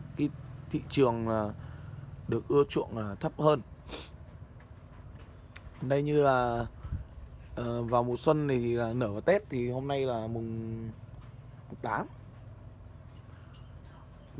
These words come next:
Tám tháng Giêng. Thấy không? Thì th-, thường nó nở, ờ, bông này khoảng được tầm một bông địa, một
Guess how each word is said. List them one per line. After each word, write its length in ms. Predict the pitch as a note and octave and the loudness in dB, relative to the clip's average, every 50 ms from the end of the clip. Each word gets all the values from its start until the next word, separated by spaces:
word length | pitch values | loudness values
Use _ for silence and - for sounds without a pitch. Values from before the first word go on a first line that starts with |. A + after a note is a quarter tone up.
| - - | -6 0
Tám 240 | C3 A2+ A2+ B2 C#3 | 2 2 2 2 2
tháng 140 | C#3+ C#3+ C#3+ | 0 2 4
Giêng. 280 | D#3 F3+ E3+ D#3+ C#3+ G#2+ - - - - - - - - - - - - - - - - - - - - - - - - | 6 6 6 6 4 -2 -8 -14 -18 -18 -18 -18 -18 -18 -18 -18 -20 -18 -18 -18 -18 -18 -18 -18 -18 -18 -18 -18 -14 -10
Thấy 100 | - A#2 B2 | -6 -4 -4
không? 160 | A#2 G#2 - - - - - - - - - | -4 -6 -6 -10 -16 -16 -16 -14 -14 -12 -10
Thì 80 | - A2 - - - | -10 -10 -10 -6 -6
th-, 100 | A#2+ A2 - | -6 -4 -2
thường 240 | - B2+ B2 A#2 A#2+ | 0 2 2 2 2
nó 80 | B2 C3+ | 0 0
nở, 220 | C#3+ C#3 B2 G2+ E2+ F2+ - | 2 2 2 2 0 -4 -6
ờ, 320 | G2+ A2 G#2+ G#2 G#2 G#2+ | -6 -4 -4 -4 -4 -4
bông 180 | G2+ A#2 C3+ C3+ | -4 -4 -2 -2
này 320 | B2+ A#2 A2+ A2 A2 A2 | -2 -4 -2 -2 -4 -4
khoảng 260 | G2+ - - A#2+ G#2 F#2+ - - | -2 0 2 2 2 0 -2 -4
được 160 | B2+ A#2 - - | -2 -2 -2 0
tầm 400 | - A#2 A2+ A2 G#2+ G#2 G#2 G#2 - - - - - - - - - - - - - - - - - - - - - - - - - | 0 0 0 0 0 -2 -4 -4 -6 -10 -14 -18 -18 -18 -18 -18 -16 -16 -16 -16 -18 -18 -20 -20 -20 -20 -20 -20 -20 -20 -18 -10 -6
một 160 | C3+ B2+ B2+ - - | -4 -4 -4 -2 2
bông 240 | F3 D3 D3 C#3+ C#3+ | 2 4 4 4 2
địa, 140 | C#3 - - - - | -2 -2 -4 -4 -2
một 180 | C#3 C3 B2 | 0 0 2